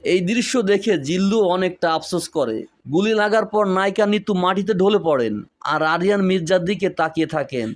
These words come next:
তারপর আরিয়ান মির্জা বলতে থাকেন, "শাহজাহান মমতাজ কতটা ভালোবাসতো তা আমি জানি না, কিন্তু আমি যে তোকে কতটা ভালোবাসি তা আমি জানি।" নায়িকা নিতু আরিয়ান মির্জার দিক তাকিয়ে বলে, "যা করেছো ভালোই করেছো,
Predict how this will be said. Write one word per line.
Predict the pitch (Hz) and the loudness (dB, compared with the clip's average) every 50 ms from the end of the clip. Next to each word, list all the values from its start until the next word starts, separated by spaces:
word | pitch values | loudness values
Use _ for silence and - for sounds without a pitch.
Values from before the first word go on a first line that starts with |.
| - _ | -8 _
তারপর | - 156 180 196 190 - 226 208 | -2 0 0 0 0 0 2 2
আরিয়ান | 175 160 175 185 208 226 233 226 | 4 2 2 4 4 2 2 2
মির্জা | 220 233 233 185 208 226 | 2 0 0 2 2 0
বলতে | 202 175 196 208 202 208 202 | 2 2 2 2 2 0 -2
থাকেন, | 196 208 202 202 208 208 180 147 127 113 101 - - | -2 -2 -4 -2 0 0 0 2 0 -2 -4 -6 -10
"শাহজাহান | - - 170 160 160 190 220 196 240 247 226 | -6 -4 -4 -4 -2 -2 0 0 2 2 2
মমতাজ | 214 208 214 214 214 214 220 226 208 - - - | 2 2 2 2 0 0 0 -2 -2 -2 -4 -2
কতটা | 208 202 - 226 185 - 180 | -2 -2 -2 -2 -2 0 0
ভালোবাসতো | 165 160 180 202 214 208 208 208 202 - - 196 | 0 0 2 2 2 2 2 0 0 0 0 0
তা | 175 - - 170 | 0 0 0 0
আমি | 180 185 190 180 | 2 2 2 2
জানি | 151 156 160 160 156 143 | 2 2 2 2 2 2
না, | 135 120 110 110 - - _ - | 0 0 -2 -4 -8 -12 _ -6
কিন্তু | 190 180 170 190 175 | -4 -2 0 0 2
আমি | 165 175 196 214 202 | 2 2 2 2 2
যে | 196 240 | 2 0
তোকে | 233 - 214 214 208 226 220 - | 0 2 0 0 2 0 -2 0
কতটা | - 208 220 220 254 208 226 214 | 0 0 2 2 0 0 0 0
ভালোবাসি | 190 190 214 226 214 208 208 196 185 190 | 2 2 2 2 4 2 2 0 0 -4
তা | 156 - 170 170 | -2 -2 0 0
আমি | 175 180 170 151 | 2 2 2 2
জানি।" | 135 147 143 131 120 110 104 - - _ - | 2 0 0 0 -2 -4 -4 -8 -12 _ -4
নায়িকা | 127 151 170 185 196 190 247 240 | -2 0 2 0 0 2 2 2
নিতু | 214 214 240 220 - - 208 160 143 | 4 4 2 2 0 0 0 0 2
আরিয়ান | 147 160 175 208 226 233 226 | 2 2 2 2 2 2 2
মির্জার | 226 233 220 190 233 247 202 | 0 0 0 0 0 0 0
দিক | 247 196 - | -2 -4 0
তাকিয়ে | - 208 202 208 233 226 220 | 0 0 0 0 0 0 2
বলে, | 202 220 214 190 156 127 110 - - _ _ _ - | 4 2 2 2 2 0 -2 -4 -8 _ _ _ -8
"যা | 120 151 160 180 | -4 -2 -2 -2
করেছো | 180 - 208 208 208 202 - 202 | 0 0 0 2 2 0 0 -2
ভালোই | 147 147 160 175 185 196 196 | -2 0 0 0 2 0 0
করেছো, | - 180 175 165 156 - - 123 113 110 | 0 0 0 0 0 -2 -4 -6 -6 -6